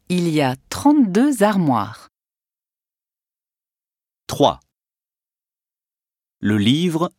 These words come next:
Speaker 2: a soixante-neuf pages.
Speaker 1: Quatre. Le père de Maxime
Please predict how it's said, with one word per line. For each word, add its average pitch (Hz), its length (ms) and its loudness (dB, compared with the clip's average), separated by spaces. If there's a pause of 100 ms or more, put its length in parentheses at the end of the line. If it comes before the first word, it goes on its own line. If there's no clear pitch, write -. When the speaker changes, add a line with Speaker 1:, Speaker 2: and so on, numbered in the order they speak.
Speaker 2:
a 95 140 -2
soixante-neuf 165 760 -2
pages. 76 500 -4 (2250)
Speaker 1:
Quatre. - 500 -6 (1700)
Le 139 180 0
père 202 400 0
de 127 100 -2
Maxime 196 720 0